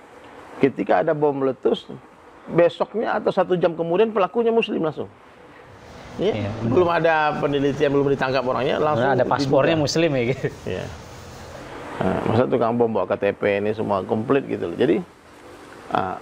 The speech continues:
Speaker 1: orang awam nggak ngerti kalau itu propaganda. Dia tahu itu benar. Jadi, sehingga kalau kita masuk ke kampung-kampung pakai sorban, orang udah bisik-bisik, "Teroris, teroris."
Speaker 2: Kalau sekarang radikalis,
Speaker 1: Kalau
Speaker 2: ya?
Speaker 1: sekarang radikal, budaya Arab,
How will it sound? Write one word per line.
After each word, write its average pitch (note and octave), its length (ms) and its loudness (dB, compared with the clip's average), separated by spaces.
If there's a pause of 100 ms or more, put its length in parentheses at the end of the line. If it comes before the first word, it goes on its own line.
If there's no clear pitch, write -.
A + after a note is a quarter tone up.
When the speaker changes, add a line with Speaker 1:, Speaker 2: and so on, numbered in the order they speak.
Speaker 1:
orang A#3+ 240 2
awam E3 320 2
nggak A#3+ 240 -2
ngerti A3+ 320 0
kalau G3+ 160 4
itu F#3+ 160 2
propaganda. F#3 800 0 (1040)
Dia C3 160 4
tahu F3 240 2
itu E3+ 80 0
benar. D#3 400 0
Jadi, A#2+ 160 -2
sehingga E3+ 240 -2
kalau E3 160 2
kita D#3+ 160 0
masuk D#3 320 0
ke - 80 -6
kampung-kampung D3+ 560 0
pakai D#3+ 160 -2
sorban, D3 320 0
orang - 240 0
udah F3 80 2
bisik-bisik, D#3+ 480 2
"Teroris, F#3 400 4
teroris." F#3 400 0 (1700)
Speaker 2:
Kalau A#2 80 2
sekarang B2+ 320 -2
radikalis, A#2+ 560 -2
Speaker 1:
Kalau A2 160 0
Speaker 2:
ya? - 0 -
Speaker 1:
sekarang E3+ 320 2
radikal, D#3+ 400 2
budaya D3 400 4
Arab, D#3+ 160 0